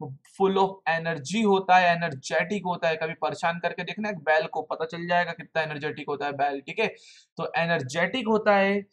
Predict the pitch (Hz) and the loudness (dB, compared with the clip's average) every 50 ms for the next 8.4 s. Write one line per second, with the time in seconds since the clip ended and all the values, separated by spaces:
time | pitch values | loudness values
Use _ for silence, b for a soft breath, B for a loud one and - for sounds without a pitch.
0 | b b b b _ - - - 160 160 165 165 160 170 175 185 190 185 180 202 | b b b b _ -6 -2 2 4 6 6 6 6 4 4 4 2 2 2 2
1 | 202 202 220 208 - - 208 214 202 196 196 196 196 190 190 - 180 175 - 190 | 2 0 -2 -4 -4 -2 4 8 10 12 12 12 12 10 8 4 -4 -8 -6 -4
2 | 180 185 190 190 196 190 190 185 185 185 185 190 190 185 185 190 190 190 190 196 | -4 -2 0 0 0 2 2 2 2 2 2 2 0 -2 -2 -2 -2 0 -2 -2
3 | 190 - 190 185 - - 185 - 196 202 202 202 196 170 190 208 214 214 202 - | -2 -2 -2 -2 -2 -2 0 2 4 4 4 4 2 0 0 0 0 0 0 -2
4 | 196 196 196 - - - 190 190 185 180 - - 180 180 160 175 180 180 185 190 | -4 -4 -4 -6 -2 2 2 2 2 0 -2 -4 -6 -6 -4 -4 -2 0 2 2
5 | 190 185 175 175 180 175 175 - 180 180 175 - - 175 170 170 170 170 165 156 | 2 2 2 0 0 0 0 0 -4 -4 -4 -4 -8 -6 -6 -4 -4 -6 -6 -8
6 | 139 - 180 208 226 226 226 226 - - 196 185 180 175 175 175 - - 170 175 | -6 -2 0 0 0 0 -2 -2 0 4 6 6 6 6 4 0 -4 -8 -6 -6
7 | 175 175 - 208 208 202 175 190 190 170 165 170 - 175 220 240 208 - 208 - | -6 -2 0 2 2 2 2 2 2 2 2 2 0 0 0 0 -2 -4 -6 -6
8 | _ 202 196 190 185 180 180 | _ -2 0 0 0 0 -2